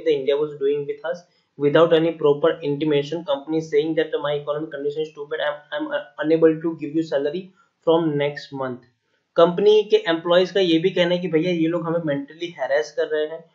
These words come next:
और हमको अपना जो salary है, वो भी नहीं दे रहे।" देखिए, यहाँ पर है कि "Harassing, it's too much mentally today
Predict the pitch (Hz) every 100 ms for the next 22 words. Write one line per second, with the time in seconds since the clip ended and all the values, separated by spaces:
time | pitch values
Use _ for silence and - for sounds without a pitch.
0 | _ - 147 147 143 131 123 - 139 151
1 | 151 151 160 160 127 131 156 156 151 160
2 | _ _ _ 151 147 165 147 143 139 127
3 | 139 143 147 135 151 160 165 160 185 -
4 | _ _ - 170 - 139 160 160 185 202
5 | 190 - 160 - - 170 180 180 180 156
6 | 147 151 156 180 196 _ _ - 151 160